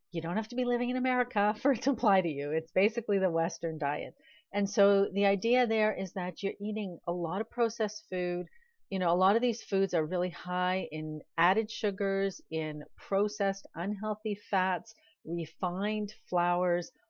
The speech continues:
all the things that are gonna make you gain weight. And if you found a way to eat that way and not gain weight, good for you. But those, um, ingredients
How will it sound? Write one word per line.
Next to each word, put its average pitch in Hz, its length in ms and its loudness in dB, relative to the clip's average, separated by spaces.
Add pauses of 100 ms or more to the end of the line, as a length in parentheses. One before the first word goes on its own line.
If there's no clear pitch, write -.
(160)
all 214 200 6
the 277 100 2
things 202 380 -4
that 180 120 0
are 175 60 0
gonna 170 200 -4
make 170 380 -4
you 165 240 -2 (180)
gain 185 340 -2
weight. - 340 -8 (100)
And 196 140 -4
if 208 160 -6
you 262 160 -2
found 254 380 -2
a 233 40 4
way 208 280 2
to 202 180 -4
eat 202 240 -6
that 190 220 0
way 180 180 0
and 165 180 -6
not 165 300 -6
gain 208 220 -2
weight, 208 260 -4
good 175 220 -2
for 180 80 -2
you. 202 340 2 (320)
But 202 140 2 (160)
those, 233 480 6 (340)
um, 175 420 0
ingredients 185 640 -4